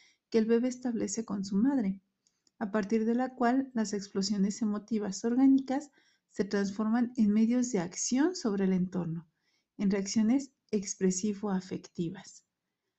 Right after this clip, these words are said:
La emoción, cualquiera que sea su matiz, tiene siempre por condición fundamental las variaciones en el tono de los miembros y en la vida orgánica. Así, este diálogo tónico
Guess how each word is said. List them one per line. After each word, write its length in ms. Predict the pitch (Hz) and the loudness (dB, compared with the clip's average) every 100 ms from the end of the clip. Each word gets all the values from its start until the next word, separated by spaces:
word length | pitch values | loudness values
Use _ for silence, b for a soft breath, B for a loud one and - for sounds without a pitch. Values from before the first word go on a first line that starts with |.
| _ _ | _ _
La 160 | 214 | 0
emoción, 580 | 202 190 185 - 247 359 - _ _ | 6 6 6 2 2 2 -4 _ _
cualquiera 560 | _ 196 185 208 247 277 | _ 2 4 2 2 2
que 120 | 226 | 0
sea 180 | 190 190 | -2 -2
su 160 | 190 220 | 0 2
matiz, 540 | 247 247 277 320 - _ _ _ | 2 2 2 2 -4 _ _ _
tiene 280 | - 269 311 | 4 8 8
siempre 380 | 302 262 254 262 | 6 2 4 2
por 200 | 240 196 | 0 0
condición 560 | 196 190 185 - 220 | 2 2 2 -2 -4
fundamental 880 | - 226 220 233 240 233 220 226 - | 0 2 4 4 2 2 0 -2 -4
las 240 | - 220 214 | -2 0 2
variaciones 760 | 240 254 254 247 208 208 - | 2 2 0 0 0 0 0
en 100 | 208 | 0
el 160 | 196 196 | 0 -2
tono 260 | 214 202 | 0 0
de 100 | 214 | 0
los 220 | 214 233 262 | 0 0 4
miembros 580 | 247 208 202 247 - _ _ _ _ | 4 4 2 -2 -8 _ _ _ _
y 80 | 285 | 4
en 100 | 269 | 4
la 100 | 233 | 4
vida 220 | 196 190 | 4 2
orgánica. 540 | 185 180 175 190 - - _ _ _ _ _ _ _ _ _ _ - | 0 -2 -4 -8 -14 -20 _ _ _ _ _ _ _ _ _ _ -20
Así, 540 | - 196 214 262 254 B B B | -14 -4 2 2 0 B B B
este 280 | 208 196 220 | -6 2 2
diálogo 420 | 226 214 226 240 | 2 2 2 0
tónico 600 | 233 254 240 233 226 269 | 0 2 2 2 -2 -4